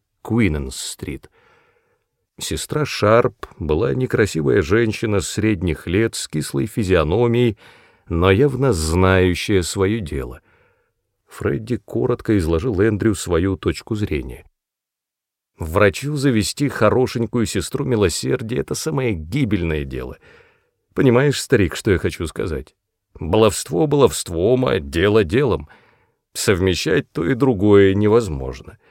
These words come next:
Никто из нас никогда этого себе не разрешает. Ты, как чертовски трезвый человек, это должен одобрять.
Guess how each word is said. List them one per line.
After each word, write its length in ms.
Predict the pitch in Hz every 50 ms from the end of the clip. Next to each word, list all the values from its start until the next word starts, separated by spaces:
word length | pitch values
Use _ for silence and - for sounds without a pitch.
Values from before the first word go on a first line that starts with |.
| _ _ _ _ _ _ _ _ _ _ _ _ _ -
Никто 560 | - 180 175 156 - - - - 165 151 151
из 260 | 143 127 110 85 78
нас 360 | 110 135 135 127 117 - -
никогда 540 | 147 - - - 120 82 80 82 110 120 120
этого 320 | 117 113 101 - 110 110
себе 320 | 107 - 113 87 92 95 92
не 100 | 95 98
разрешает. 800 | 101 98 92 92 117 123 - - - - 65 62 - - - - - - - _ _ _ _ _ _ _ _ _ _ _ _
Ты, 300 | - 110 123 143 170 175
как 280 | - - 85 76 - -
чертовски 720 | - - - - 127 - - - 82 80 - - - - 127
трезвый 580 | - - 120 117 117 131 131 110 123 135 131
человек, 680 | - - 131 127 123 127 127 135 135 110 - - - - _ _ _ _ _ _ - -
это 200 | 87 85 - 98
должен 360 | 98 113 120 107 98 113 117
одобрять. 560 | 110 101 110 107 110 131 151 - - - -